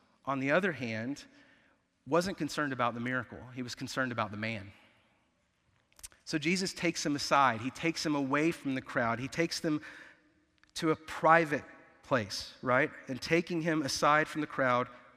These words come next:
privately. Now, what happens next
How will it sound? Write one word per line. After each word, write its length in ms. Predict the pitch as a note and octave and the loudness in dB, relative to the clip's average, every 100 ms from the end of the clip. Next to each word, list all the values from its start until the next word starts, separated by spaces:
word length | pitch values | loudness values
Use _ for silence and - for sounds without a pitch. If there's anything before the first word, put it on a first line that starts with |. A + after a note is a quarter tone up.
| - | -18
privately. 920 | - - D#3+ D#3 D#3+ C#3+ A#2+ G#2 A#2 C#3 - - _ - - - - - _ _ _ - _ _ - - | -18 -2 2 4 4 0 -6 -8 -12 -16 -20 -20 _ -20 -20 -20 -20 -20 _ _ _ -20 _ _ -20 -4
Now, 160 | D#3+ E3+ | 2 4
what 160 | G3 A#3 | 6 6
happens 420 | A#3 G#3 E3+ D3 | 4 4 0 0
next 600 | D3+ C#3 G2+ - - | 2 2 0 -6 -8